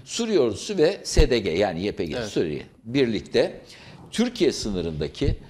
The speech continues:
Speaker 1: Kobani'de
Speaker 2: Hı hı.
Speaker 1: konuşlandılar.
Speaker 2: Evet.
Speaker 1: Ve Suriye devletiyle Y P G'nin, e, bayrakları birlikte tam da sınırımızın karşısında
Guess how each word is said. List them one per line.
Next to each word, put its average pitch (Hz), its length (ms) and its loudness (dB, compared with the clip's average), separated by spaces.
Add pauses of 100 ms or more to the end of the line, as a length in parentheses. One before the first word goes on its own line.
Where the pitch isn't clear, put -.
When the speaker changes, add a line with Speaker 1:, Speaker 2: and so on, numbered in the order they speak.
(220)
Speaker 1:
Kobani'de 160 640 4 (180)
Speaker 2:
Hı 143 60 -8
hı. 127 60 -8 (680)
Speaker 1:
konuşlandılar. 165 1040 0
Speaker 2:
Evet. 117 180 -8 (140)
Speaker 1:
Ve 139 120 6
Suriye 131 640 0
devletiyle 117 720 0 (360)
Y 151 280 2
P 139 100 2
G'nin, 87 320 -2 (380)
e, 95 280 2
bayrakları 131 720 0 (100)
birlikte 151 760 0 (160)
tam 208 280 -4
da 113 100 0
sınırımızın 101 640 -4
karşısında 131 720 -2